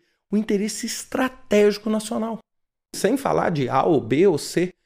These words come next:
candidato, mas esse é um componente vital importante, de vital importância, porque, ou seja, se eu tenho um interesse estratégico com um país, ou com uma nação, ou com uma tecnologia, isso, sem dúvida nenhuma, favorece aquele projeto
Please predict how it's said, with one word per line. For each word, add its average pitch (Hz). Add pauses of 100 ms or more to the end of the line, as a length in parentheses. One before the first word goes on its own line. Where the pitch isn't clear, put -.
(180)
candidato, 196
mas 190
esse 294
é -
um 277
componente 277
vital 320
importante, 381 (460)
de 175
vital 262
importância, 320
porque, -
ou 269
seja, 208 (240)
se -
eu 269
tenho 339
um 320
interesse 247
estratégico 196 (260)
com 190
um 226
país, 214
ou 139
com 214
uma 226
nação, 220
ou 185
com 233
uma 254
tecnologia, 190 (360)
isso, 269
sem 262
dúvida 185
nenhuma, 190
favorece 202
aquele 160
projeto 170